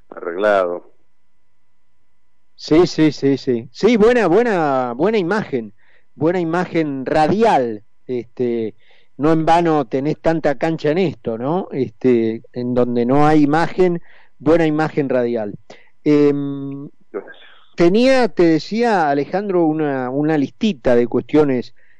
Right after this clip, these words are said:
Speaker 2: que se han ido acumulando en estos días en materia judicial. El otro tema, bueno, es
Speaker 1: Sí.
Speaker 2: que se acerca, eh, creo que mañana es la reapertura de lo que se llaman palabras finales en el caso Vialidad Nacional.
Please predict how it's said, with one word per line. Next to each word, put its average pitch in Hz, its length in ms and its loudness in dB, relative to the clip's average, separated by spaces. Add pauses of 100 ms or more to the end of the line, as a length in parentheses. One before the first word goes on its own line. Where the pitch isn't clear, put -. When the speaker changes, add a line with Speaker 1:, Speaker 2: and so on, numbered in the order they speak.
(120)
Speaker 2:
que 123 140 -8
se 147 140 0
han 139 100 2
ido 143 160 2
acumulando 131 600 -2
en 127 80 -6
estos 123 260 -2
días 123 340 -2
en 120 100 -6
materia 143 420 -2
judicial. 131 640 0 (400)
El - 140 4
otro 466 260 4
tema, 302 280 -2
bueno, 240 380 -2
es 147 140 -4
Speaker 1:
Sí. - 80 -14
Speaker 2:
que 143 360 0
se 143 240 0
acerca, 214 800 0 (560)
eh, 135 300 -2
creo 170 220 4
que 151 80 0
mañana 175 480 -2
es 151 40 2
la 139 120 4
reapertura 131 800 2
de 127 180 2
lo 113 140 -4
que - 140 -8
se 113 140 -12
llaman 147 300 -2
palabras 139 460 2
finales 180 800 0 (560)
en 131 260 -4
el 120 160 -6
caso 156 360 2
Vialidad 127 520 0
Nacional. 151 880 0